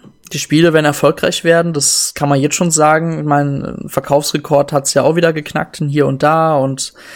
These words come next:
aber natürlich, die Nintendo Switch ist ja noch nicht so weit verbreitet wie zum Beispiel Nintendo drei D S und zum Be-, so kann es natürlich dann kaum die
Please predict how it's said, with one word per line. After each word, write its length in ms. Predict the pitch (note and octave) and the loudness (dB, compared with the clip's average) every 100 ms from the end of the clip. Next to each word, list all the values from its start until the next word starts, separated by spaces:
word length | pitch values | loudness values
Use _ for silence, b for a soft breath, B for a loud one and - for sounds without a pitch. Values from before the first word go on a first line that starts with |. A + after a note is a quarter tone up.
| B B B | B B B
aber 400 | - C#3+ D#3+ D#3 | 2 4 6 4
natürlich, 560 | D#3 C#3+ D#3+ D#3 D#3 - | 2 2 2 4 2 0
die 80 | D3+ | -2
Nintendo 280 | C#3+ D3 C#3+ | 0 2 2
Switch 440 | - E3 - - - _ _ _ _ - | 0 0 0 -2 -6 _ _ _ _ -2
ist 260 | D#3 - | 0 2
ja 140 | D#3 D3 | 2 2
noch 100 | D3 | 2
nicht 180 | D3+ | 2
so 300 | - D#3+ D#3 | 2 4 4
weit 220 | D3 C3+ C#3+ | 4 2 2
verbreitet 480 | D3+ - C#3+ D3+ | -4 2 0 0
wie 80 | D3 | -2
zum 160 | C#3+ D3 | -2 -2
Beispiel 160 | C#3 | 0
Nintendo 260 | C#3 C#3 C#3 | 0 0 0
drei 200 | C3+ C3+ | 0 0
D 80 | C3+ | 2
S 220 | C3 D3 | 2 0
und 80 | C#3 | -2
zum 180 | - C3 | -4 -2
Be-, 180 | A#2+ - - - - | -4 -4 -10 -12 -12
so 160 | G#2+ C#3+ | -4 -4
kann 180 | C#3+ C#3+ | -2 -2
es 120 | C#3 | 0
natürlich 340 | C#3 - C#3 C3 | -2 0 -2 -2
dann 140 | C3 | -6
kaum 340 | - C3+ C#3+ | 0 2 2
die 240 | C3+ C3 | 0 -2